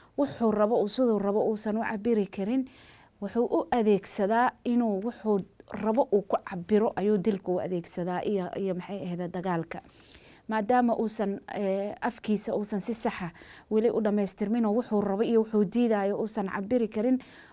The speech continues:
wuxuu rabaa dareenkiisa inuu cabiro. Sidaa darteeda wuxuu adeegsanayaa,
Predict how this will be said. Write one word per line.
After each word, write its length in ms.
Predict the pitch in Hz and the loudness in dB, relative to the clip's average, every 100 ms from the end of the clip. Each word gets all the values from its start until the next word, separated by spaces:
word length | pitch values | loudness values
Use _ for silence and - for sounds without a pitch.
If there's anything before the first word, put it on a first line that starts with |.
| - | -8
wuxuu 200 | 220 269 | 4 6
rabaa 240 | 262 214 | 6 4
dareenkiisa 580 | 202 247 277 240 214 208 | 4 6 6 6 2 2
inuu 180 | 240 226 - | 0 0 0
cabiro. 260 | 220 254 | -2 0
Sidaa 260 | 254 269 240 | 0 2 2
darteeda 440 | 220 233 226 220 | 2 -2 -2 0
wuxuu 200 | 247 220 | 0 0
adeegsanayaa, 840 | 214 202 208 208 262 220 202 226 | 0 2 0 2 0 2 2 0